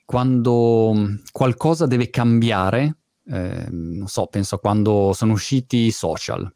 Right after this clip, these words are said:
neanche, non ti dico quando è uscito internet o quando è uscito l'iPhone, duemilasette.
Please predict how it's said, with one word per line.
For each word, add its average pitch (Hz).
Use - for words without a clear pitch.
neanche, 131
non 165
ti 135
dico 165
quando 117
è 113
uscito 113
internet 98
o 113
quando 120
è -
uscito 123
l'iPhone, 98
duemilasette. 123